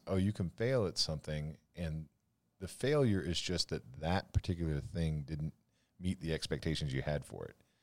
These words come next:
It's not that it was a, an actual failure because there's a lot to be learned from it and p-,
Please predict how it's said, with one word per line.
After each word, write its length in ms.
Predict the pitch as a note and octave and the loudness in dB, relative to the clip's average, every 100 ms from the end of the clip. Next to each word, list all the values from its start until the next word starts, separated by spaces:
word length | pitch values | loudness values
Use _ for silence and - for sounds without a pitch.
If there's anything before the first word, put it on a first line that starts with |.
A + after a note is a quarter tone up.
| _ _ | _ _
It's 160 | D#2+ - | -6 0
not 160 | E2+ D#2+ | 2 2
that 120 | D#2+ | 0
it 60 | |
was 160 | C#2+ C#2+ | 0 0
a, 120 | C2 - | -2 -4
an 80 | F2+ | -2
actual 380 | D#2 D2 - C#2 | 0 -2 -6 -8
failure 440 | - D#3+ B2+ E2 | -6 2 4 4
because 320 | D2+ - D2 - | 0 -4 -6 -6
there's 200 | E2 D2 | -6 -2
a 60 | |
lot 260 | D2+ D#2 - | 0 0 -2
to 80 | D2+ | -4
be 120 | D2 | -2
learned 420 | C2+ E2 F2 F2 | 0 2 4 2
from 160 | D2+ C#2+ | 0 -2
it 80 | C#2 | -4
and 260 | D2+ C#2 - | -6 -6 -4
p-, 100 | - | -6